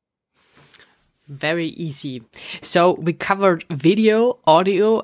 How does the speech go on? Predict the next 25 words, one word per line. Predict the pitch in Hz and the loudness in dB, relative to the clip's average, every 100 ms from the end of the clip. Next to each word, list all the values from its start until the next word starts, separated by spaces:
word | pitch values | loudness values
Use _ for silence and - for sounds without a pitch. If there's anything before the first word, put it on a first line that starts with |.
| - | -2
and | 160 170 180 | 0 0 -2
what | - 151 147 - | -4 -6 -6 -6
we | 151 | -4
are | 135 139 | -4 -4
now | 139 143 | -4 -4
missing | 151 151 - 143 135 - | -4 -4 -6 -6 -6 -6
is | 139 135 - | -8 -8 -12
the | 135 123 120 - - - _ - | -10 -8 -10 -12 -18 -20 _ -18
written | - 147 190 220 240 226 | -8 0 2 2 0 0
content. | - 196 226 247 247 320 | 0 -2 -2 -4 -4 -4
So | - - 165 170 - | -6 0 0 0 -2
you | 160 160 | -8 -10
also | - - 240 233 - 208 | -4 0 0 0 0 -2
published | 208 - 185 185 185 175 170 - - - | -4 -2 -2 0 -2 -2 -4 -6 -10 -10
a | 160 | -4
book. | 160 226 - - | 0 0 -2 -18
Can | - 143 160 | -8 -4 -2
you | 151 | -4
give | 165 160 | -6 -6
us | 156 - | -6 -6
some | - 143 151 | -6 -6 -6
information | 151 - 147 151 - 160 147 | -10 -8 -6 -4 -4 -6 -8
on | 147 160 | -8 -6
your | 160 | -2
book, | 233 269 | -2 -2